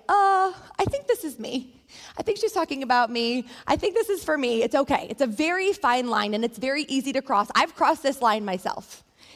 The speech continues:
It's very easy, and it's a very fine line. It's a line between Christ and Christianity, right? Living for God versus living for godliness. It's the line between being a Christian on a Sunday, in church,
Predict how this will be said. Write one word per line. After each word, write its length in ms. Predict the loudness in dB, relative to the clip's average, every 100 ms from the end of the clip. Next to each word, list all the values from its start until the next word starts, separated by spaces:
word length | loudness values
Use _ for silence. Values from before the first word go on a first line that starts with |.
| -6
It's 160 | -2
very 380 | 0 0 2 0
easy, 340 | -2 -2 -2 -4
and 80 |
it's 80 | -6
a 100 | -6 -4
very 140 | -4
fine 260 | -2 -2 0
line. 160 | -2 -4
It's 140 | -4
a 40 | -2
line 300 | 0 0 -2
between 440 | -4 -4 -4 -4 -8 -20 _
Christ 320 | 0 2 2 -2
and 100 | -2
Christianity, 840 | -2 -2 -4 -4 -6 -10 -14 -16 _ 0
right? 240 | 0 0 -2
Living 320 | 0 0 -2
for 160 | -2 2
God 420 | 4 6 4 0 -6 -20 _
versus 300 | -2 0 -2
living 540 | 0 0 0 0 -4 -8 _ _
for 200 | -4 0
godliness. 880 | 2 2 0 -6 -8 -10 -10 -14 -18 _ _ -6 -2
It's 180 | 0
the 100 | 0
line 240 | 0 0 -2
between 340 | -4 -2 -2
being 260 | -2 0 0
a 60 |
Christian 440 | -2 -6 -8 -4 -2
on 140 | 0
a 80 | -2
Sunday, 640 | -2 -2 0 0 -2 -6 -14 _ _ _ _
in 220 | -4 -4
church, 460 | -2 -2 -2 -6